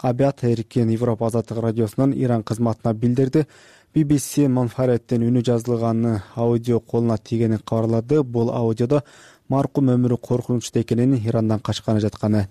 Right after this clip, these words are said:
айткан болчу. Чыгыш Казакстан облусунун Риддер шаарынын жанында токой өрттөнүп, жалын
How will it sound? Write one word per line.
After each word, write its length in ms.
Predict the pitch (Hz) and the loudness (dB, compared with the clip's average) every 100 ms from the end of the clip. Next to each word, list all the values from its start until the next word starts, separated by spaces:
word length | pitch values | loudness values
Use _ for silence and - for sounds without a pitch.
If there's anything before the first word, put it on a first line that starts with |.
| - | -6
айткан 560 | - 107 - - 104 | -4 -4 -4 -2 0
болчу. 480 | 101 98 95 - 107 - - - - - - - - | 2 0 -2 -2 -4 -4 -12 -20 -20 -20 -20 -20 -16
Чыгыш 260 | - 190 175 | -4 -2 -2
Казакстан 420 | - 165 151 165 | 0 0 0 2
облусунун 440 | 156 151 143 151 143 | 2 0 -2 2 2
Риддер 320 | 147 139 139 | 2 2 -2
шаарынын 440 | - 135 131 131 | 0 -2 0 0
жанында 320 | 127 127 127 120 | 0 0 0 0
токой 380 | - 131 135 131 | -2 0 2 2
өрттөнүп, 480 | 123 - 131 151 139 | 0 0 0 0 0
жалын 440 | 123 123 120 107 | 0 2 0 -2